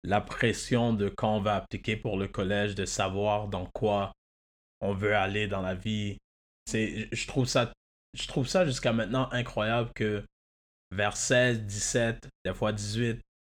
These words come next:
que tu dois décider qu'est-ce qui va être le reste de ta vie ou où est-ce que tu vas t'en aller pour, euh, c'est ton futur. Je trouve ça quand même ex-,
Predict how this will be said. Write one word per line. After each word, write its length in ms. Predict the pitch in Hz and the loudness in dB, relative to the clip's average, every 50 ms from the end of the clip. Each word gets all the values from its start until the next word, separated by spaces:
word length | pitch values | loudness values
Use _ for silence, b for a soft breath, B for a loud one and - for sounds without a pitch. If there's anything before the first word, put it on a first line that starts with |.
| _ _ _ _ _ _ | _ _ _ _ _ _
que 80 | 127 | -2
tu 180 | 117 - - 120 | -2 -2 -2 0
dois 220 | 117 117 120 123 | 2 4 4 6
décider 680 | 120 120 113 - - - 104 98 101 117 117 113 110 - | 4 4 0 0 -2 -4 -4 -2 0 2 2 0 0 0
qu'est-ce 200 | - 131 123 - | 0 0 0 0
qui 100 | - 117 | -2 -2
va 180 | 107 110 117 110 | 0 2 2 0
être 120 | 107 110 - | 0 0 -2
le 100 | 104 98 | -4 -2
reste 260 | 92 107 104 101 98 | 0 -2 -2 -2 -2
de 60 | 101 | -4
ta 200 | 101 - 104 101 | -4 -2 -4 -2
vie 220 | 101 113 135 139 - | 0 0 0 0 2
ou 260 | - 143 135 123 110 113 | 4 4 4 4 4 4
où 40 | 127 | 2
est-ce 140 | 127 123 - | 2 2 2
que 100 | - 127 | 0 0
tu 180 | 120 - - | 0 0 -2
vas 160 | 101 104 104 104 | 0 0 0 0
t'en 180 | - 101 95 | 0 -2 -2
aller 260 | 95 92 95 101 107 107 | -2 -2 0 -2 -2 -4
pour, 500 | - - - 123 117 113 113 107 104 - - _ _ _ _ _ _ _ _ _ _ _ - | -4 -4 -2 0 2 2 0 0 -2 -6 -12 _ _ _ _ _ _ _ _ _ _ _ -6
euh, 460 | 85 90 90 85 85 82 80 80 80 82 90 95 98 - - _ _ _ _ _ | -4 -2 -2 -2 -2 -2 -4 -4 -6 -6 -8 -10 -12 -14 -16 _ _ _ _ _
c'est 180 | - 104 101 | -8 -6 -4
ton 120 | 117 101 92 | -4 -4 -6
futur. 500 | - - - 90 - - - 82 76 - - | -6 -8 -10 -8 -8 -6 -6 -6 -6 -8 -10
Je 60 | - - | -14 -6
trouve 140 | - 107 95 | -6 -4 0
ça 160 | - 123 113 | 2 2 2
quand 140 | - - 120 | 4 4 4
même 220 | 117 120 120 120 - | 4 4 2 2 0
ex-, 280 | - 113 - - - | -2 -6 -6 -8 -14